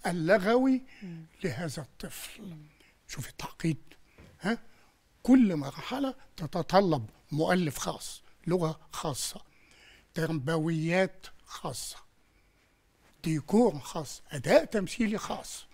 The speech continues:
Speaker 2: مم.
Speaker 1: مزيكا خاصة.
Speaker 2: آه.
Speaker 1: من هنا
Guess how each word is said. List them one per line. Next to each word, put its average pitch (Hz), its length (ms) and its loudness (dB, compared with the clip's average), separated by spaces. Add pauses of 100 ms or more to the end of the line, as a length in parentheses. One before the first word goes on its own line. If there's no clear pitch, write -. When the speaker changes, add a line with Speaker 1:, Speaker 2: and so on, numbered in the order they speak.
(120)
Speaker 2:
مم. 180 140 -8 (320)
Speaker 1:
مزيكا 170 640 4
خاصة. - 540 -6
Speaker 2:
آه. - 320 -18 (800)
Speaker 1:
من 143 180 -4
هنا 190 320 4